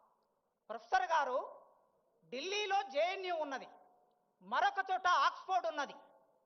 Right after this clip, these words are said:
ఇంకొక చోట స్టాన్ఫోర్డ్ ఉన్నది. ప్రపంచంలో ఈ విశ్వవిద్యాలయాల పేర్లు చెప్పుకుంటున్నారు. మరి హై-,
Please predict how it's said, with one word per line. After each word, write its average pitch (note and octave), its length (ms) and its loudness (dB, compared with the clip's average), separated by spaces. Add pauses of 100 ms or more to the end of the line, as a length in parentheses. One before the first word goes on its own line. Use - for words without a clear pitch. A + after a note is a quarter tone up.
ఇంకొక F#4 320 -4
చోట F4+ 340 -2
స్టాన్ఫోర్డ్ E4 600 -2
ఉన్నది. B3+ 240 -8 (520)
ప్రపంచంలో F#4+ 640 -2
ఈ F#4+ 280 -6
విశ్వవిద్యాలయాల F#4 880 -2
పేర్లు D#4 300 -2
చెప్పుకుంటున్నారు. C4+ 800 -4 (560)
మరి C4+ 160 2
హై-, D4 440 -2